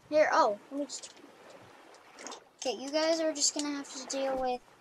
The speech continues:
Without the, um, thing. You know what? What am I even doing?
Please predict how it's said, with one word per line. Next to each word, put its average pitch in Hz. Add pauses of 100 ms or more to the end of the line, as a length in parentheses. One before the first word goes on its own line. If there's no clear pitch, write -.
(680)
Without 254
the, 247
um, 202 (760)
thing. 240
You 269
know 285
what? 285 (920)
What 339
am 285
I 262
even 214
doing? 185